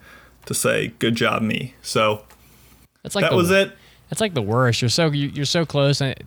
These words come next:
Speaker 2: from home, but, but yet so far. You know, you're just, like,
Speaker 1: Yeah.
Speaker 2: you're only, like, an hour away, and here you are waiting in traffic.
Speaker 1: And it was just, like, the, the traffic was dead stop. Like, there was no movement for, like,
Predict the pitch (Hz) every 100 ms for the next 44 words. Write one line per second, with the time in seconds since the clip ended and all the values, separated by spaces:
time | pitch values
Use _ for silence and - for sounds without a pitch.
0 | - 131 120 127 131 131 120 113 120 120
1 | - 120 110 104 107 113 - - 117 110
2 | 107 104 101 - 92 113 113 113 110 113
3 | 110 104 101 80 98 101 95 92 95 95
4 | 95 98 95 92 92 95 95 95 92 -
5 | 87 92 92 - _ - _ - - -
6 | 156 151 151 156 156 170 139 - - _
7 | _ _ - 143 143 147 147 135 - 175
8 | 170 123 101 101 110 101 - - - 117
9 | 117 127 117 117 117 117 117 113 113 113
10 | 107 101 113 104 101 -